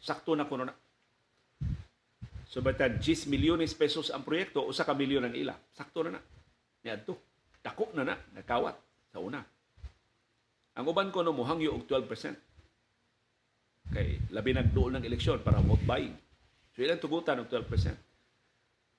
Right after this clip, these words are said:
Naadyo ko no mohangyo og fifteen percent, na mohangyo og twenty percent, ila na kuno balibaran.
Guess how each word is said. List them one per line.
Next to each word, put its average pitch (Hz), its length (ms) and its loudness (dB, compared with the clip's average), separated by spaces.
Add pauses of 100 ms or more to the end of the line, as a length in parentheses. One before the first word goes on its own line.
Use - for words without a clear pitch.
(120)
Naadyo 165 400 -2
ko 180 80 4
no 170 80 0
mohangyo 160 400 2
og 123 140 -4
fifteen 170 420 -4
percent, 170 400 -2
na 139 160 0
mohangyo 139 320 0
og 117 160 -8
twenty 160 240 2
percent, 135 400 -2
ila 180 240 4
na 143 160 0
kuno 127 160 -2
balibaran. 90 480 -6